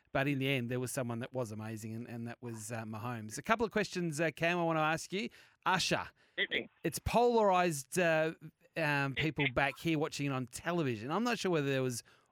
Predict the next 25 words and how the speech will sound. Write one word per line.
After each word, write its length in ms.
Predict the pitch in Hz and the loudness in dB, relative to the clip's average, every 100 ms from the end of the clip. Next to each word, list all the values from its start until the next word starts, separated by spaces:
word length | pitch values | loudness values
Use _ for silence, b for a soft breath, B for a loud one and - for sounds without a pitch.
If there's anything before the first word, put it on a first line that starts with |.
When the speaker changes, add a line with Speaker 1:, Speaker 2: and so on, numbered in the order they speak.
| - | -2
Speaker 1:
audio 460 | 170 170 151 120 120 | 2 4 2 2 0
issues 380 | 127 151 135 120 | -2 -2 -2 -2
or 60 | |
something. 280 | - 160 131 | -4 -4 -2
It 160 | 131 131 | -4 -4
just 160 | 196 - | -6 -2
didn't 260 | 190 151 | -2 -2
sound 540 | - - 143 143 147 104 | -4 -4 0 2 0 -2
right. 300 | 104 123 196 _ b b b b | -4 -4 -4 _ b b b b
Um, 460 | 147 147 147 147 - _ _ _ | 0 2 0 -2 -6 _ _ _
what 340 | 185 180 190 | -4 -2 -2
was 140 | 185 160 | -2 -4
it 100 | - | -2
like 280 | 160 151 151 | -2 -2 -4
in 60 | |
the 60 | 131 | -6
stadium? 560 | - 139 135 110 85 - - - _ _ _ _ _ _ _ - - - | -4 -2 -2 -4 -10 -20 -20 -20 _ _ _ _ _ _ _ -20 -12 -2
Speaker 2:
No, 80 | 196 - | 0 4
it, 140 | 208 190 | 2 4
it's 160 | 196 247 | 2 4
always 180 | 262 - | 2 2
better 240 | 196 185 175 | 0 0 -2
in 80 | |
the 80 | 156 - | -8 -6
stadium. 380 | 151 139 127 | -4 -2 -4